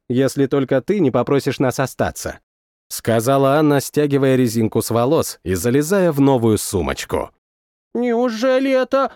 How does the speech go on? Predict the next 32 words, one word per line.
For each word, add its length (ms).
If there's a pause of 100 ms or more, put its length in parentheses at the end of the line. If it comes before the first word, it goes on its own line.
(100)
ограбление?» 1040 (540)
с 100
ужасом 400
произнесла 600
девушка, 580
ища 240
взглядом 540
кухонный 560
нож. 480 (560)
«Наоборот, 720 (140)
мы 160
даём 300
тебе 240
шанс 380
ограбить 500
нас. 320 (240)
Это 280
за 120
неудобство». 680 (340)
Вытащила 680
Анна 220
деньги, 480 (140)
целую 420
пачку 360
купюр, 520 (200)
и 120
кинула 400
на 160
стол 360
рядом 320
с 120
Алексой. 680